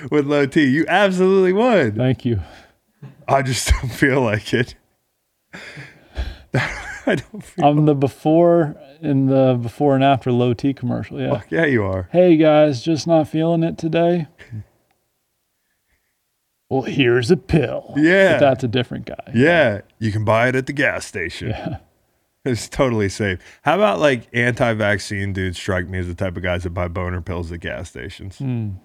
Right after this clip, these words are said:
Speaker 2: Mm-hmm. Yeah.
Speaker 1: Just doesn't make sense.
Speaker 2: That's fair.
Speaker 1: That's fair as fuck.
Speaker 2: <laughs> Yeah, it is.
Speaker 1: <laughs>
Speaker 2: "Hey, fellas.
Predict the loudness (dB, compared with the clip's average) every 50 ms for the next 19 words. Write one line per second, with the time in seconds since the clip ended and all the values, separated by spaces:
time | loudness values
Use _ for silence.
0 | _ _ -6 -6 -4 -2 0 -2 -2 -4 _ _ _ _ _ _ _ _ _ _
1 | _ _ _ _ _ _ _ _ _ _ _ _ _ _ _ _ -12 -10 -10 -10
2 | -10 -14 _ _ _ _ _ -14 -14 -10 -6 -6 -4 -4 -4 -4 -4 -6 -8 -8
3 | -8 -10 -10 -10 -12 -14 -14 -16 -14 -12 -10 -8 -6 -6 -6 -8 -12 _ _ _
4 | _ _ -12 -10 -8 -4 -2 -2 -2 -2 -4 -6 -6 -4 -4 -4 -2 -4 -4 -2
5 | -2 -4 -2 -2 -4 -4 -4 -4 -4 -4 -2 0 0 -2 -2 -2 -6 -6 -8 _
6 | _ _ _ -8 -8 -8 _ _ _ _ _ _ _ 0 2 4 6 8 6 6
7 | 4 2 0 0 0 0 0 -2 -4 -8 -14 -20